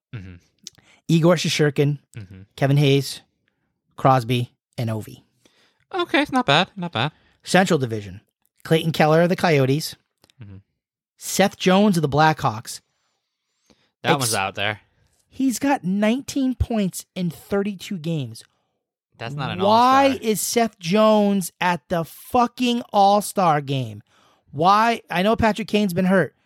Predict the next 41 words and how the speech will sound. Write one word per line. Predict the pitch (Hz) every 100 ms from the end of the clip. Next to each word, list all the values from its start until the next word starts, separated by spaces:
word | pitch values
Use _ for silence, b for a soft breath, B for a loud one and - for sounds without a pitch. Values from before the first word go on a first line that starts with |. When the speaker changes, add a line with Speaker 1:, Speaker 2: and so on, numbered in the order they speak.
| _ _ _
Speaker 2:
Send | - - 311 262
Jonathan | 277 302 302 294 -
Toews. | 240 254 269 240 131 - _ _ _
Send | - 247 294
somebody | - 262 269 269 254 226
else. | 240 208 170
Why | 170 247 262 277
are | 269
we | 247
sending | - 254 254
Seth | - 247 226
Jones? | 240 240 226 185 117 - b b
Why? | 202 247 285 302 285 175 127 135
Speaker 1:
Well, | -
we | 139
also | 131 131 117
have | 113
to |
remember | 107 107 107
the | 104
Blackhawks | 107 104 - 104 -
aren't | 107 101 92
doing | 104 92
great | 87 98 101 95 - _ 127
this | 95 -
year | 87 87 90
Speaker 2:
There's | 277 311
Speaker 1:
either. | 262
Speaker 2:
gotta | 320 302
be | 269
a | 240
better | 247 220
All-Star | 208 214 - 196 165
in | 160
Chicago | 151 185 165 147
than | 135 131 -
fucking | - 170 156 143
Seth | 165 143
Jones. | - 151 120 - 185
I'm | 160 131
sorry. | 170 147 104 98